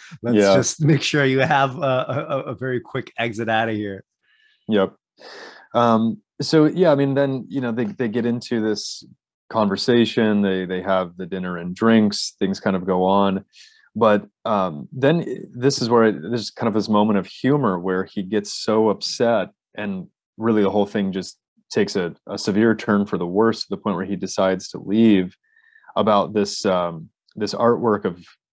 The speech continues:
Speaker 2: Goethe, right? And so, uh, let's see, let's see. Was it a bust of Goethe or a
Speaker 1: Um,
Speaker 2: painting? I,
Speaker 1: no,
Speaker 2: I
Speaker 1: it's,
Speaker 2: forget
Speaker 1: it's a,
Speaker 2: which
Speaker 1: it's
Speaker 2: one.
Speaker 1: a picture. So on,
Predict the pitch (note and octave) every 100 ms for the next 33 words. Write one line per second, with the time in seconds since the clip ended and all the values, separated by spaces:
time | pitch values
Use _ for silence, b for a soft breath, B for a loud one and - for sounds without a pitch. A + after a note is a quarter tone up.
0 | G#2+ G2+ A#2 A#2+ - D#2 - _ _ -
1 | G2 F#2 G2 G2+ _ _ _ _ G#2+ G2+
2 | - A2+ G#2 G2 F#2+ F2+ - G2+ F2+ F2
3 | E2 - _ _ _ E2 G2+ F#2 C3+ A2
4 | - G#2+ F#2 F#2 - F#2+ F2 - _ _
5 | _ C3+ C3 - - B2+ - E3+ D3+ E3+
6 | E3 G3+ G#3 G#3 _ _ _ _ _ _
7 | A#2 G#2+ C3 B2+ G#2+ G2 F2 E2+ G#2 G#2
8 | B2+ C3 A2 G2 F#2 C#3 B2 F#2+ A2 C3
9 | - A#2 - A#2 A#2 A#2+ A#2+ B2+